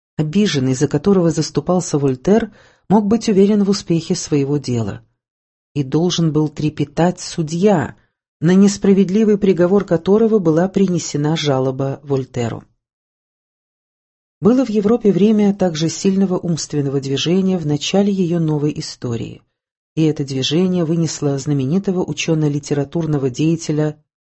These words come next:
Эразма Роттердамского. Но важное значение Эразма много уступало значению Вольтера.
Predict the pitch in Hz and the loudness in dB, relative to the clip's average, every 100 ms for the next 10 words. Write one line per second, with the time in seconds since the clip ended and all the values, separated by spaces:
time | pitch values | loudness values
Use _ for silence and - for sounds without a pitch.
0 | - 165 165 214 220 220 214 202 - 165 | -2 2 4 2 2 2 2 0 0 2
1 | 202 208 180 170 123 117 - 113 95 - | 2 0 0 0 0 -4 -6 -8 -10 -14
2 | _ _ _ _ _ _ - 180 247 277 | _ _ _ _ _ _ 0 4 4 4
3 | 262 247 202 202 - 226 208 175 156 143 | 2 2 4 2 2 2 2 2 2 0
4 | 156 202 202 202 160 160 226 226 202 - | 2 0 2 2 4 4 4 2 0 -2
5 | - 156 175 160 156 151 139 139 139 135 | -2 0 0 0 0 0 -4 -2 -2 -2
6 | 131 - 117 110 - | -4 -4 -6 -6 -10